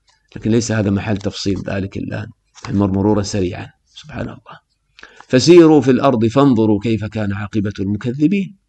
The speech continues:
أتاهم أمر الله إن تحرص على هداهم فإن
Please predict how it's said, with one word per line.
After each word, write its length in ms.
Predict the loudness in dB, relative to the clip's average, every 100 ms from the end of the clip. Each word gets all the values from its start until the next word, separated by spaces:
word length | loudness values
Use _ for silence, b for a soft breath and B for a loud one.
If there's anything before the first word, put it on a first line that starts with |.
| _ _ _ _ _ b b b b _ _
أتاهم 500 | -14 -6 2 4 4
أمر 280 | 2 0 0
الله 320 | -2 -4 -10 _ _ -20 -20 b b 2
إن 180 | 4
تحرص 440 | 2 2 0 -2 -2
على 180 | -2 0
هداهم 640 | 2 2 4 2 2 0
فإن 540 | -2 -4 -2 0 -2